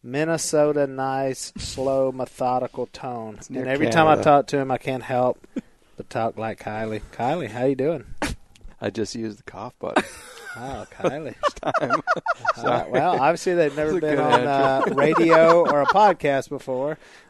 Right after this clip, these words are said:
Speaker 1: Uh, there's a little
Speaker 2: Struggling.
Speaker 1: button you can press if you have to cough, and, uh, Kylie's got the coughs. Kyle, what
Speaker 2: Johnny.
Speaker 1: you been up to today?
Speaker 2: Playing a little golf today.
Speaker 1: Yeah, Kylie, uh,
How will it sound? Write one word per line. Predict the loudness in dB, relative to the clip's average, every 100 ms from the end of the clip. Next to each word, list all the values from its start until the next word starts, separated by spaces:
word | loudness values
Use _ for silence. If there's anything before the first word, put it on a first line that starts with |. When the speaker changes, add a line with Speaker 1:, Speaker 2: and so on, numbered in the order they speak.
| -6
Speaker 1:
Uh, | -2 0
there's | 0 0
a | 2
little | 2
Speaker 2:
Struggling. | 4
Speaker 1:
button | 2 2
you | -6
can | -12
press | -4 -2 -2
if | -6 -4
you |
have | -4 -4
to | -10
cough, | -6 -2 0 0 -2
and, | -8
uh, | -6 -4 -6 -8 -12
Kylie's | -10 -6 -8 -4
got | -6 -6
the |
coughs. | -10 -6 -4 -4 -8 -18 _ _ _ _
Kyle, | 2 6 6
what | 6
Speaker 2:
Johnny. | 2 4
Speaker 1:
you |
been | 6
up | 6 6
to | 6 4
today? | 4 2 2 -2 -8 -12
Speaker 2:
Playing | 0 2 4
a |
little | 2 2
golf | 2 2 2 0
today. | -2 -2 -2 -6 -18 -4
Speaker 1:
Yeah, | 0 0 0 -6
Kylie, | -4 -2 0 0 0
uh, | 0 -2